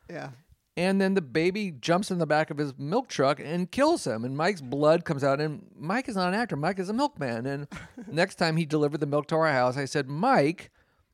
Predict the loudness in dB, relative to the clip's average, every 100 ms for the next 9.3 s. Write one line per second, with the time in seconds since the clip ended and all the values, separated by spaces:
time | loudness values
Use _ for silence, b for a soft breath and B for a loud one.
0 | _ _ _ -6 0 0 0 0 0 0
1 | -2 -4 -4 0 0 0 0 -4 -2 -4
2 | 2 2 4 2 0 -2 0 0 -2 -6
3 | b b b -6 -4 -6 -2 0 0 -2
4 | -4 -2 0 0 0 0 -4 -4 -4 -2
5 | 0 -2 -4 -2 2 2 2 -2 B B
6 | -2 -2 2 4 4 2 0 0 -2 0
7 | 0 0 -4 -2 0 2 0 0 2 2
8 | 4 4 6 4 2 2 2 0 -2 -2
9 | 2 2